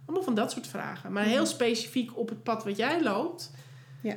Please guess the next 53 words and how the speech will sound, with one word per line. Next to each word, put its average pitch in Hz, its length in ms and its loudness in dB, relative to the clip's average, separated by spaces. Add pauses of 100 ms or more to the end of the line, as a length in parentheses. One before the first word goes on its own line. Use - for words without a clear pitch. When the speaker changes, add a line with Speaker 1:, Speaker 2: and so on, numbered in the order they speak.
(140)
Speaker 1:
zet 220 240 -2
het 208 140 -2
je 214 80 2
wel 202 140 2
aan 208 180 4
denken 240 340 2
van, 226 300 -2
"Oh 254 160 0
nee, 196 360 0
er 196 120 0
is 208 100 -2
wel 220 140 -2
iets 247 160 -2
wat 247 140 -6
me 240 80 -6
tegenhoudt." 190 640 -4
Of, 190 140 -10
"Nee, 220 220 2
ik 208 80 -4
heb 196 100 -4
het 190 120 -6
nog 202 120 0
niet 214 120 2
helemaal 220 220 2
op 214 120 -2
orde 254 220 0
om 233 80 2
het 233 100 -2
te - 60 -8
kunnen 233 340 0
doen." 170 280 -4
Of 185 440 -10
Speaker 2:
Ja. - 160 -4 (840)
Nou, 233 200 2
dat 349 220 0
vond 294 200 2
ik 247 180 -2
ook 262 180 2
wel 196 220 2
echt, - 440 -6
eh, 208 160 -4 (1200)
ja, 196 260 0 (420)
heel 220 360 2
bijzonder 226 480 2
om 214 140 2
te 214 120 -2
merken. 247 640 2 (400)
Jij 214 180 4
had, 214 320 0
eh, 202 380 0
een 208 140 0
ronde 233 320 4
kleden. 294 540 2